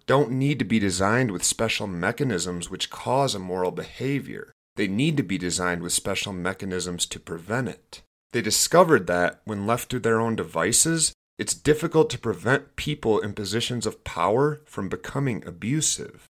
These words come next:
They discovered that Hitler was a buffoon who got lucky, and that if he and others who have misled groups of people at different times and places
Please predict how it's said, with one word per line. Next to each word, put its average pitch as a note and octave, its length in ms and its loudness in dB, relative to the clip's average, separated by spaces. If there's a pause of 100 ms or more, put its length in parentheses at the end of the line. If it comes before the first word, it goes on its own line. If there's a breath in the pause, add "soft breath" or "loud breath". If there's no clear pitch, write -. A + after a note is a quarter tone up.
(140)
They C3+ 80 4
discovered F3+ 500 6
that - 200 4
Hitler C#3+ 260 2
was G2+ 200 -2
a F#2 40 -6
buffoon C3+ 600 0
who F#2 100 -8
got F#2+ 240 -6
lucky, G2 540 -4 (280)
and F2+ 140 -2
that G2 140 4
if D#2+ 100 -2
he B2 560 2
and F2+ 140 -2
others B2+ 380 4
who D3 80 4
have D3 120 6
misled D3 480 2
groups C#3+ 260 0
of - 140 -6
people C#3+ 340 -4
at - 120 -2
different - 340 -6
times A#2+ 340 -2
and G2 140 -6
places C#3+ 560 0